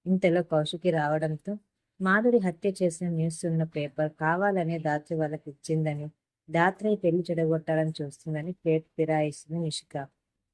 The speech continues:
దీంతో ధాత్రి షాక్ అవుతుంది. ఇంతలో సుధాకర్ వచ్చి నిషికను తిట్టి, "నువ్వు ఆ పేపర్ ధాత్రికి ఇవ్వడం నేను చూశానని" చెప్పడంతో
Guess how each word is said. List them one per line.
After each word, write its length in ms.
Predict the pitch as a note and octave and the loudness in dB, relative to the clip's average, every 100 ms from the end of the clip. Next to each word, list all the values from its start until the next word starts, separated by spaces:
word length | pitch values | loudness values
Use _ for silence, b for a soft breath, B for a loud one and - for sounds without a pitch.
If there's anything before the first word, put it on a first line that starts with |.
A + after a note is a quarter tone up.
| _ | _
దీంతో 380 | F3+ A3 A#3 G#3 G3 | 4 6 6 6 4
ధాత్రి 420 | F3 D#3+ E3 F3+ | 4 2 2 -2
షాక్ 340 | - D3 D3 | 0 -2 0
అవుతుంది. 460 | D#3+ D#3 D#3 D3 C#3 - _ _ _ | -2 -2 -4 -8 -10 -16 _ _ _
ఇంతలో 340 | F#3+ G#3+ G3 G3 | -2 2 4 4
సుధాకర్ 540 | F#3+ E3 F#3 F#3 F#3+ E3 | 4 2 2 0 0 0
వచ్చి 260 | D3+ - F3+ | -2 -2 -2
నిషికను 520 | D#3 - - F3+ D#3+ | -2 -4 -4 -2 0
తిట్టి, 360 | D#3+ D3 - G3 - _ _ G3+ | -2 -6 -2 -4 -4 _ _ 2
"నువ్వు 280 | A#3 G#3+ | 4 6
ఆ 80 | G#3 | 4
పేపర్ 460 | F#3 E3+ F3 G3+ F#3 | 4 4 4 2 2
ధాత్రికి 480 | D#3+ D#3 F3 E3+ F#3 | 2 0 -2 -2 0
ఇవ్వడం 400 | D#3 D3+ D#3+ F3 | 2 2 2 0
నేను 200 | D#3+ D#3+ D#3+ | 0 -2 -4
చూశానని" 580 | D3 C#3+ E3+ D#3+ D#3+ | -6 -4 -4 -4 -6
చెప్పడంతో 680 | D#3 C#3+ - D3 C#3+ C#3+ G3+ | -8 -10 -8 -8 -8 -6 -6